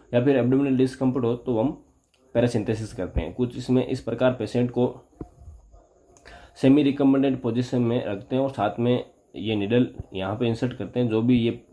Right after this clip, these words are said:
fluid है वो एक drain होता हुआ सीधा container में हम collect करते हैं। ठीक है दोस्तों,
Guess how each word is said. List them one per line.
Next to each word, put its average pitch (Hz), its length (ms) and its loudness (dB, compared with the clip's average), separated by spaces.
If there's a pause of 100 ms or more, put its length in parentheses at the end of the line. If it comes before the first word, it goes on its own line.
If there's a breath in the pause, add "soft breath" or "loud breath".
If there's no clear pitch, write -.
(160)
fluid 110 280 -2
है - 200 -4 (340 soft breath)
वो 113 160 0
एक 127 200 -2 (240)
drain 110 420 -2 (160)
होता 98 220 -2
हुआ 127 280 0
सीधा 107 240 -2 (600)
container 113 380 -2
में 117 120 0
हम 123 100 -2
collect 107 420 -4
करते 90 260 -8
हैं। 82 200 -4 (560 loud breath)
ठीक 131 120 2
है 143 60 0
दोस्तों, 143 280 0